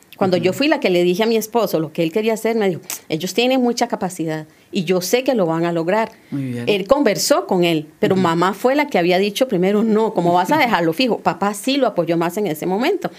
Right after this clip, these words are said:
Speaker 1: sin ser un emprendedor, porque él siempre ha sido un asalariado también. Pero en esta segunda vez que él conversa y estaba tan seguro, y ese es el consejo para las mamás entonces, "Claro,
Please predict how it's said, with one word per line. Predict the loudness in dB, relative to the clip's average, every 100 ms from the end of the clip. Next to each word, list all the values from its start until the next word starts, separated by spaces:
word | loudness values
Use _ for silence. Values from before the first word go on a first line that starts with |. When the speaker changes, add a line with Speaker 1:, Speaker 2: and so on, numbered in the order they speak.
| -18 -14
Speaker 1:
sin | -2 0
ser | 2 2
un | 2
emprendedor, | 2 0 2 2 2
porque | 0 -2
él | -2
siempre | -2 0
ha | -2
sido | 0 0
un | 0
asalariado | -2 -2 0 0 0 -2
también. | -4 -4 -4 -6 -10 -20 -20 -20 -20 _
Pero | -2 0
en | 0
esta | -2 -2 -2
segunda | 0 0 0 0
vez | 0 -2 -2
que | -2
él | 0
conversa | -2 -2 -2 -4 -4
y | -2
estaba | -4 0 0 0
tan | -2 -2
seguro, | -2 -2 -2 -4 -10 _
y | -2 0
ese | 0
es | -4
el | -2
consejo | -2 -2 -2 -2
para | -2 -2
las | 0 0
mamás | 0 -2 -2
entonces, | -4 -6 -6 -8 -10 -16 -20 -18 -18 -4
"Claro, | 0 0 0